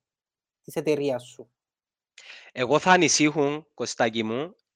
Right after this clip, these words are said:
Speaker 2: εάν ήμασταν στελεχωμένοι και η εικόνα της ομάδας ήταν τούτη. Για μένα δημιουργείται μία ευκαιρία. Το θέμα ποιον εμπονεί; Το θέμα είναι ότι πλέον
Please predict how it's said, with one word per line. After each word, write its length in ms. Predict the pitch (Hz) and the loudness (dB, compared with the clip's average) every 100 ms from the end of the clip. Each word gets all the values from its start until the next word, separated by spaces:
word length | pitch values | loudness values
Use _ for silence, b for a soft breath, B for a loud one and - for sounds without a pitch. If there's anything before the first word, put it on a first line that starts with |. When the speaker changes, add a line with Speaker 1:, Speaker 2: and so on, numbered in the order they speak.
| _ | _
Speaker 2:
εάν 400 | 117 120 123 127 | 0 4 4 2
ήμασταν 560 | 147 156 156 - 143 135 | 0 0 0 -2 -2 -2
στελεχωμένοι 880 | - 139 143 117 107 110 139 170 - | -2 0 0 -2 -2 -2 -2 -6 -8
και 100 | 123 | -8
η 40 | |
εικόνα 280 | 113 131 143 | -4 -2 -2
της 140 | 165 160 | -6 -6
ομάδας 280 | 123 139 | -6 -6
ήταν 240 | 143 139 131 | -4 -6 -6
τούτη. 300 | 170 - - _ _ _ _ _ _ _ _ _ _ | -10 -14 -20 _ _ _ _ _ _ _ _ _ _
Για 240 | 110 117 | 0 2
μένα 280 | 120 143 175 | 4 2 0
δημιουργείται 760 | 175 180 156 131 170 196 196 - | -2 -4 -6 -6 -4 -2 -4 -8
μία 320 | 135 151 185 180 | -10 -4 -2 -2
ευκαιρία. 840 | - - - 131 160 170 107 - _ b b b b _ | -6 -8 -2 -2 0 0 -2 -8 _ b b b b _
Το 140 | 135 | -4
θέμα 260 | 127 196 190 | 0 0 0
ποιον 140 | 208 226 | -2 -2
εμπονεί; 360 | 156 190 - _ _ b b b b | -4 -14 -18 _ _ b b b b
Το 160 | 196 202 | -4 0
θέμα 340 | 190 202 196 | 2 2 2
είναι 400 | 190 196 196 196 | 0 0 0 0
ότι 300 | 190 196 196 | 0 0 -4
πλέον 640 | - 170 165 165 160 156 | 0 2 4 2 -2 -8